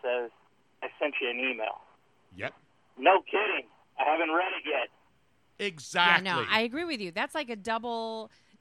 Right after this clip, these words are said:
Speaker 3: double over, overtime negative.
Speaker 1: Right. And if you're gonna call me, don't send the damn email. <laughs> It's so stupid.
Speaker 3: Call, I'm, I'm all for phone calls. I'm all for talking to person, people in person.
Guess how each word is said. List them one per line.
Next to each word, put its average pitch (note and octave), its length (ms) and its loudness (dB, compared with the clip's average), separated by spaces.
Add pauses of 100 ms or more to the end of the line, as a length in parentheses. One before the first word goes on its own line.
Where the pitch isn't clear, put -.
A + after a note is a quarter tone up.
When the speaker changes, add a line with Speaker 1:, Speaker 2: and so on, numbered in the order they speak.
(100)
Speaker 3:
double A3 560 -6
over, G3+ 800 -6 (180)
overtime F#3 920 -6
negative. D3+ 440 -8 (720)
Speaker 1:
Right. D5 380 0 (100)
And C#4+ 140 -6
if - 100 -6
you're - 100 0
gonna F#3 200 -2
call G#3 320 2
me, D3 260 -6
don't F3+ 220 0 (120)
send F#3 140 -4
the F3 60 -2
damn F3+ 440 -2
email. D#3 260 -2 (760)
<laughs> - 0 -
It's - 220 -6 (340)
so - 80 -6 (380)
stupid. D4 180 4 (720)
Speaker 3:
Call, E4 240 -6
I'm, F4 380 -4
I'm F#4 100 -4
all D#4+ 200 4
for C4 160 -8
phone C4 260 -6
calls. D3 320 -10
I'm C#4 240 -4
all C4 200 -2
for A#3 120 -14
talking A3 400 -8
to F#3+ 80 -16
person, F#3+ 580 -12
people G#3 280 -16 (100)
in F#3+ 160 -10
person. G3 560 -10